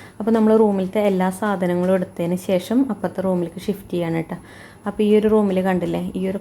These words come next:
കർട്ടൻ തുറന്ന് കഴിഞ്ഞാൽ അപ്പുറത്ത് വേറെ ബിൽഡിംഗ് ആണ്. അപ്പോൾ ഹോസ്പിറ്റൽ ബിൽഡിംഗ് തന്നെയാണ് കേട്ടോ. അപ്പോൾ അതുകൊണ്ട് ഭയങ്കര എന്തോ ഒരു ബുദ്ധിമുട്ട് പോലെ. അങ്ങനെ നമ്മൾ വേറൊരു റൂമിലേക്ക് മാറി. അപ്പോൾ ഈ ഒരു റൂം എന്ന് പറയുന്നത് അന്ന് ഞാൻ, ആ,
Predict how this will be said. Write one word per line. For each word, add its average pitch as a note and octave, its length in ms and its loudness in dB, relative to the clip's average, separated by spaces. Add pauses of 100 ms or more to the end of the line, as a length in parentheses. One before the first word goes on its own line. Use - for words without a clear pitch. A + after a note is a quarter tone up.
കർട്ടൻ G3 340 -4
തുറന്ന് F3+ 260 0
കഴിഞ്ഞാൽ F3+ 420 0
അപ്പുറത്ത് G3 540 -6
വേറെ F3 180 0
ബിൽഡിംഗ് E3+ 460 0
ആണ്. E3 140 0 (760)
അപ്പോൾ F#3 320 -2
ഹോസ്പിറ്റൽ F#3+ 440 0
ബിൽഡിംഗ് F#3+ 340 2
തന്നെയാണ് G#3 260 4
കേട്ടോ. E3 220 -2 (120)
അപ്പോൾ F#3 160 -6
അതുകൊണ്ട് F3 360 -2
ഭയങ്കര G#3 340 2
എന്തോ F#3 240 2
ഒരു F#3 60 0
ബുദ്ധിമുട്ട് F3+ 440 -2
പോലെ. E3+ 300 -2 (760)
അങ്ങനെ G#3+ 180 4
നമ്മൾ A#3+ 320 6
വേറൊരു G3+ 380 2
റൂമിലേക്ക് G3+ 440 0
മാറി. G3 400 -2
അപ്പോൾ G3+ 220 -4
ഈ G#3 180 2
ഒരു A3+ 100 2
റൂം A3 280 2
എന്ന് G3+ 120 -2
പറയുന്നത് G3 420 -2
അന്ന് G3 220 -2 (100)
ഞാൻ, G3+ 300 -2 (500)
ആ, G3 60 -2